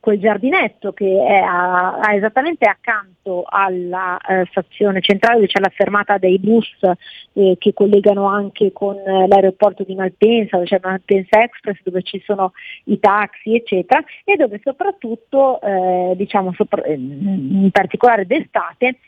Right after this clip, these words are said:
amano, eh, dormire, eh, tutti gli immigrati regolari che la sinistra accoglie in città. Quindi io mi immagino che, diciamo, in quella che oramai è diventata la patria dello spaccio, del degrado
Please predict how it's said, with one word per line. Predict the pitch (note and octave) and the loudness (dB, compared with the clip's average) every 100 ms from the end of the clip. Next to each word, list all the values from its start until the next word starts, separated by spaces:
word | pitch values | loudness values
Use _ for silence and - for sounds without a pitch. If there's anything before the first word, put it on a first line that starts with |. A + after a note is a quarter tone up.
| - - | -20 -10
amano, | - F4+ A3+ F#3+ G3 G3 F#3 F#3+ - | -4 -2 -4 -10 -16 -18 -18 -18 -18
eh, | G3+ F#3+ F#3+ F#3+ F#3 F#3 F#3 G3 | -14 -12 -12 -14 -16 -18 -20 -14
dormire, | A3+ F4+ C#4 F#3 F#3 G3 A#3 A#3 - | -6 -6 -4 -6 -2 0 2 2 -2
eh, | F#3+ | -6
tutti | - G#3+ G#3+ | -10 -12 -12
gli | F3+ | -10
immigrati | G3 G#3 A#3+ G3+ _ F#3 F#3 | -10 0 2 2 _ -8 -4
regolari | G#3 A3+ D4 G3+ F#3 F#3+ F#3 F3 | -2 2 2 2 -2 -2 -4 -8
che | G3 F#3 F#3 | -8 -6 -4
la | F#3 F#3 | -6 -6
sinistra | G#3 F#3 F3+ - F#3 F#3 | -12 -16 -12 -2 -2 -2
accoglie | F#3+ F#3 - F#3 F#3 F3+ F3 - | -4 -6 -8 -4 -2 0 -2 -2
in | F3+ | -8
città. | - - - E3 - - - _ _ _ _ - A#3+ | -10 -8 -6 -6 -10 -20 -20 _ _ _ _ -10 2
Quindi | F#4 C#4+ G3+ - - - | 4 4 0 -8 -20 -4
io | E4 D4+ | 0 2
mi | A3+ E4+ | 2 0
immagino | E4+ A3+ A#3 A#3 D4 D#4+ D#4 - A3 | 0 -2 -2 -8 -12 -10 -10 -10 -16
che, | - C4+ A3 - | -8 -6 -6 -8
diciamo, | F3 G#3 G#3+ G3 | -12 -8 -8 -8
in | |
quella | F#3+ C4+ A#3 | -4 -2 -2
che | - | -4
oramai | G3 G3 A3 A#3+ | -6 -4 -2 -4
è | G3 | -4
diventata | F#3 G3+ A#3+ G#3+ F#3 | -10 -8 -6 -6 -4
la | F#3 | -4
patria | F#3 G#3+ - F#3+ F#3 F3+ | -2 -2 -2 -4 -4 -4
dello | F#3+ F#3 F#3 F#3 | -4 -4 -4 -6
spaccio, | _ F3 F#3 A3 - F#3+ | _ -2 0 -2 -4 -4
del | F#3 F#3 | -4 -2
degrado | G3+ F#3 G3 F3 G#3 G#3+ F#3+ | 0 0 0 0 -2 -2 -6